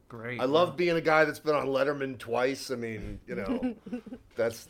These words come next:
Speaker 2: that's a, definitely a, a, a notch in the post.
Speaker 3: Definitely.
Speaker 2: Um, yeah. So, again, super good experiences.
Speaker 1: You're lucky.
Speaker 3: <laughs>
Speaker 1: That's aw-, that's awesome.
Speaker 2: Yeah, uh, yeah. I'm, I'm, I'm lucky. Uh, you know, I think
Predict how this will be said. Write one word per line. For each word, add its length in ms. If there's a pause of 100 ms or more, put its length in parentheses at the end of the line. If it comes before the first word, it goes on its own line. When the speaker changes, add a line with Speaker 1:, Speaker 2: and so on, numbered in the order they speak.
Speaker 2:
that's 280
a, 40
definitely 540
a, 80
a, 540
a 20
notch 460
in 120
the 60
post. 640 (320)
Speaker 3:
Definitely. 400
Speaker 2:
Um, 460 (240)
yeah. 340 (100)
So, 600 (420)
again, 440
super 280
good 140
experiences. 800 (920)
Speaker 1:
You're 160
lucky. 340
Speaker 3:
<laughs> 460
Speaker 1:
That's 220
aw-, 180
that's 140
awesome. 380
Speaker 2:
Yeah, 260
uh, 260
yeah. 380
I'm, 360
I'm, 300 (120)
I'm 220
lucky. 800
Uh, 100
you 180
know, 200
I 120
think 240